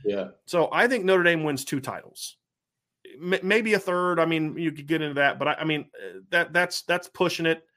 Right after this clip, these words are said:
Speaker 2: I think they certainly win two titles, but they, they have some very, very, very good football teams, in my opinion, Sean. And, you know, so can Notre Dame be that again? Where when you go ten one and one, or in this instance, ten and two, and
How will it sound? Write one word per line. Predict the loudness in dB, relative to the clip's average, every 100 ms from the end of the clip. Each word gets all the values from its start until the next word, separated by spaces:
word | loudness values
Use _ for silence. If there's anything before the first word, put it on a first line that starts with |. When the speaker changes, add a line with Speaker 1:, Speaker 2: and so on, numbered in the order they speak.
| _ _ _ _ 0
Speaker 2:
I | 2
think | 2
they | 0
certainly | 0 -2 0
win | -2 -2
two | -2 -4
titles, | -4 -4 -6 -6
but | -6 -2
they, | -2 0
they | -2 2
have | 0 0
some | -4 0
very, | 2 4 2
very, | 2 4 4
very | 2 0
good | -4 -6
football | -6 -6 -8
teams, | -10 -12 -10
in | -10
my | -10
opinion, | -10 -10 -12 -10
Sean. | -10 -10 -12 _ _ -20 _ _ 2 6
And, | 6 6 0 -6 _ _ _ _ _ _ _ _ 0
you | 4
know, | 4
so | 4 0
can | 2 2 6
Notre | 4 4
Dame | 2 0 0
be | 0 0
that | 0 0 -2
again? | -6 -14 -14 _ _ _ _ _ _ _ _ -4
Where | 4 6 6 4
when | 0 2
you |
go | 2 2
ten | 4 4 4
one | 2 2
and | 2 0
one, | 2 2
or | 2
in | 0 0
this | -2 -2
instance, | -6 -6 -8
ten | -2 -2
and | -2
two, | -2 2 2
and | 0